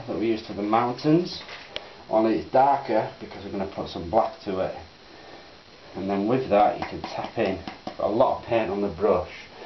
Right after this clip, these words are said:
a lot of paint on the bristles here. So it starts off over at this side, and it's quite low, actually. It's quite low. Just in there.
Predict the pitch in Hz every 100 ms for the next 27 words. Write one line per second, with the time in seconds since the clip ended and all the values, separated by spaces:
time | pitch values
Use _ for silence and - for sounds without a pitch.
0 | - - - 92 120 - - - 117 95
1 | 90 87 90 98 90 87 85 95 90 85
2 | - - - 82 - - - - 98 98
3 | - - 170 160 - 160 - 139 - 110
4 | - 151 - - 92 98 - - - -
5 | - - - - - - - - - -
6 | - - - - 110 101 117 113 104 98
7 | - - - - - - - - - 67
8 | - - 101 117 - - - - - -
9 | - - - - - - - - 120 123
10 | - - - - - - 101 101 101 101
11 | 95 80 - - - - - - - -
12 | - - - - - - - - - -
13 | - - - - - - - - - -
14 | 101 95 95 92 92 85